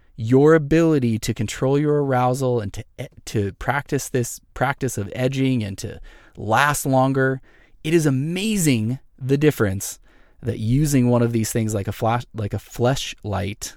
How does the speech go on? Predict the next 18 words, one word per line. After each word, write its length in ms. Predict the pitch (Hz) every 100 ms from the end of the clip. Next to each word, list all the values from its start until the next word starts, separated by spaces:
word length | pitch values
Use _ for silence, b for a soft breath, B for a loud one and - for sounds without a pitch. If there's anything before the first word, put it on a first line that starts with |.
| -
flesh, 600 | - - 107 127 156 - 135
not 160 | 143
a 60 | 175
flashlight, 600 | - 127 - 131 - -
fleshlight, 1200 | - - - 110 151 - - - - - 185 - - -
yep, 240 | 117 131 - b b b b b b b b _ -
that 180 | 113 117
using 380 | 131 165 147
one 120 | 131 117
of 60 |
these 200 | 113 101
things 360 | 110 104 101 - -
will 360 | 110 113 104 104
make 520 | 101 123 117 101 - - - - - - _ - -
in 100 | 127
your 140 | 135
ability 580 | 131 127 127 113 101 95 - -
to 360 | 123 104 104